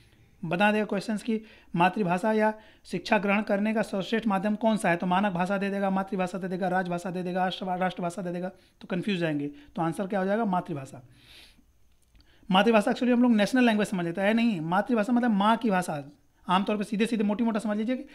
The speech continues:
कि माँ की भाषा जो होती है एक बच्चे के लिए, माँ, जो माँ की भाषा होती है उसी को मातृभाषा बोलते हैं, ठीक है। मातृभाषा में ही बच्चे का मस्तिष्क सबसे पहले क्रियाशील होता है, सबसे एक्टिव अगर बच्चे का मस्तिष्क किसी लैंग्वेज में होता है तो मातृभाषा में, उसकी माँ की लैंग्वेज में, उसकी अपनी लैंग्वेज में, कि उसकी माँ, उसके परिवार,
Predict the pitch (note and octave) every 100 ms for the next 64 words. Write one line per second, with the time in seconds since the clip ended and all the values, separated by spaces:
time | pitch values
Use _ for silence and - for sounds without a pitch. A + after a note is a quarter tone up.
0 | - - F#3 F#3 A3 A#3 F3+ F3 G3 F#3+
1 | F3 G3+ F#3 F3 G3+ G3 F#3 F#3+ F#3 F#3
2 | F#3 - D#3+ F#3+ F3 A3 G#3+ F#3+ E3+ -
3 | D3 - D3 C#3 D3 - - - - F#3
4 | C#4 A#3+ - - - - - - - E3
5 | G3+ A3+ C#4+ A#3 A3 C4+ B3+ A#3 A3 C4+
6 | F#3+ F#3+ B3+ B3 C4 B3 G3 - C4 C4
7 | C#4+ D4 - - G#3 - C#4 - F#3 A3
8 | B3+ A3+ G#3+ - F#3+ F3+ F3+ A3 - C4
9 | C4 G3+ - C#4 B3+ B3 G#3+ B3 A#3 G#3+
10 | F#3+ B3 - G#3 B3 G#3+ - F#3 F#3 G#3+
11 | G3 F#3 A3+ C#4+ - - - - A#3+ G#3+
12 | G#3 A3+ G3 G#3 G3+ G3 A#3 F#3+ G3+ G#3
13 | G3 F3 F3 E3+ F#3+ - A#3 - G3+ F#3
14 | E3+ D#3+ E3 F#3 - F3+ F#3 A3 F#3+ F#3+
15 | F3+ F3 G3 G#3+